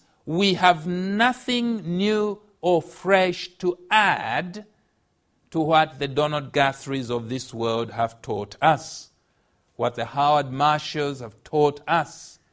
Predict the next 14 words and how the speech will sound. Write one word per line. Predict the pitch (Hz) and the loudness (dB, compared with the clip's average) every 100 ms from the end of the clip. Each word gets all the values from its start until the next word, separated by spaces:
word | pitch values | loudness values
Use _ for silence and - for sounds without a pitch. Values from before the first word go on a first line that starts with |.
| _ _ _ | _ _ _
what | 120 127 | -4 -4
the | 123 | -4
great | 113 143 180 185 180 - - | -6 4 6 6 2 -6 -12
mentors | 135 151 185 185 170 143 120 113 113 | -4 0 0 0 -2 -2 -2 -4 -6
we've | 131 113 | -6 -6
had | - 160 110 107 117 120 _ _ | 0 0 0 -4 -12 -18 _ _
have | - 127 - | -4 -4 -4
taught | - 127 113 - | -4 -2 -2 -4
us. | 107 107 95 - - - _ _ _ _ _ _ _ _ _ _ _ - - _ | -4 -4 -6 -12 -16 -20 _ _ _ _ _ _ _ _ _ _ _ -20 -20 _
We, | 151 185 180 165 - - _ _ _ _ _ _ - - | 4 6 6 2 -4 -20 _ _ _ _ _ _ -20 -16
we | - 160 185 180 | -6 0 2 2
have | 170 170 160 - | 2 2 2 -4
been | 185 180 175 | -4 -2 -2
formed | - - 226 220 214 180 147 120 98 98 - - | -6 -4 2 6 6 6 2 -4 -8 -14 -20 -20